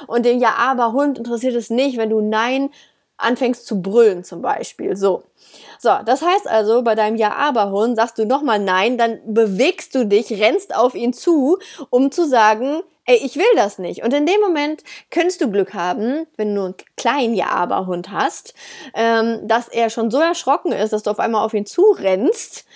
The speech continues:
ähm, dass er aufhört, weil er damit nicht gerechnet hätte.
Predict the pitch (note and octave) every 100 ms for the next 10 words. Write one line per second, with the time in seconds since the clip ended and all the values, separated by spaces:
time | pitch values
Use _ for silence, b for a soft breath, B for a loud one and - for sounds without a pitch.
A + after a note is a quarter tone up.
0 | B B B3+ - A#3+ B3 - A#3+ B3+ A3
1 | G3 F#3 - A3 C4+ - - - G3+ G3
2 | G3 F#3+ G#3 - F#3+ G3+ F#3+ F#3+ G#3 A#3+
3 | D4+